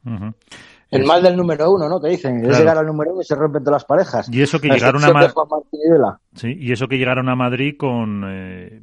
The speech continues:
Speaker 1: para un cambio ellas dos, no lo estaban haciendo bien y, y fue, la verdad, eh, tuvieron dos o tres torneos malos y luego ya fue todo para arriba.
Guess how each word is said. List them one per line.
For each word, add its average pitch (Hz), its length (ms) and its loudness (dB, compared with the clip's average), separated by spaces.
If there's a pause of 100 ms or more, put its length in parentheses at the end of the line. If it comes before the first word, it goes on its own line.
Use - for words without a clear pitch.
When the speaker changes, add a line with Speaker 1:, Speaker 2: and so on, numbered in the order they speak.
(140)
Speaker 1:
para 117 160 -4
un 127 100 -4
cambio 135 480 0
ellas 123 280 -2
dos, 165 280 -2
no 131 100 -4
lo 123 60 -4
estaban 120 240 -6
haciendo 123 380 -6
bien 147 340 -4
y, 101 460 -10 (400)
y 107 300 -16
fue, 113 560 -6
la 117 120 -2
verdad, 113 400 -4 (120)
eh, 107 420 -8 (340)
tuvieron 117 280 -6
dos 120 120 -4
o 123 60 -8
tres 120 180 -8
torneos 123 300 -4
malos 131 300 -4
y 139 40 -6
luego 117 200 -4
ya 123 120 -4
fue 139 180 -6
todo 120 200 -6
para 92 160 -8
arriba. 117 360 -10